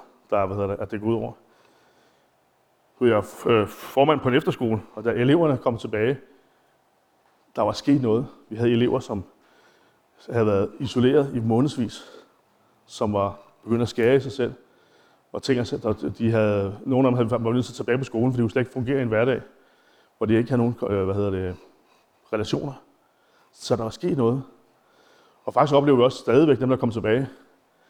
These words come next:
at det er blevet meget me. Det er mig, mig. Hvad kan jeg få ud af fællesskabet? At der faktisk er sket en mindsetting, som vi arbejder med nu på skolen. Derfor har vi lavet noget, der hedder me and we.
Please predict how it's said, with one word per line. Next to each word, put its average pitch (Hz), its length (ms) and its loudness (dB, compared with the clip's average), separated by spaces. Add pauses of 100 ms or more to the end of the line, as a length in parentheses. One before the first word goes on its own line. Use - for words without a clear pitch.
(180)
at 98 120 -12
det 110 60 -2
er 101 40 0
blevet 107 140 2
meget 107 180 2
me. 127 240 4 (560)
Det 107 60 -4
er 104 40 0
mig, 113 280 -2 (100)
mig. 113 300 -2 (420)
Hvad 110 120 -4
kan 117 100 0
jeg 110 80 2
få 131 100 -6
ud 120 40 0
af 98 60 -2
fællesskabet? 90 480 -8 (720)
At 104 80 -8
der 110 60 -4
faktisk 110 280 -4
er 117 40 -12
sket - 280 -8
en 101 200 -6
mindsetting, 107 480 -4 (460)
som 107 180 -6
vi 87 60 -2
arbejder 123 320 2
med 104 220 -4
nu 113 140 -2
på 104 200 -6
skolen. 110 420 -4 (840)
Derfor 117 180 0
har 120 40 4
vi 110 60 2
lavet 110 340 0
noget, 110 300 0
der 110 60 2
hedder 101 140 0
me 117 260 -2
and 107 120 -2
we. 139 300 -2